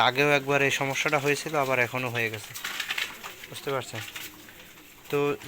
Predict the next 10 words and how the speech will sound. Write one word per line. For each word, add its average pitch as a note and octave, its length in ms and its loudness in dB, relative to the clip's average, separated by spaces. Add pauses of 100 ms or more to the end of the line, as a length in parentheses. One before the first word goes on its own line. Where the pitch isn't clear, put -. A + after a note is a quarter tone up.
যাই C#3+ 200 6
হোক, D#3 120 2 (1900)
ভিডিওটা C#3+ 380 6 (140)
যদি C#3+ 180 6 (160)
ভালো C#3 220 4
লাগে, C#3 240 4
তাহলে C#3 220 2 (1700)
অবশ্যই D3 560 2
চ্যানেলটি C#3 400 0 (120)
সাবস্ক্রাইব C#3+ 400 2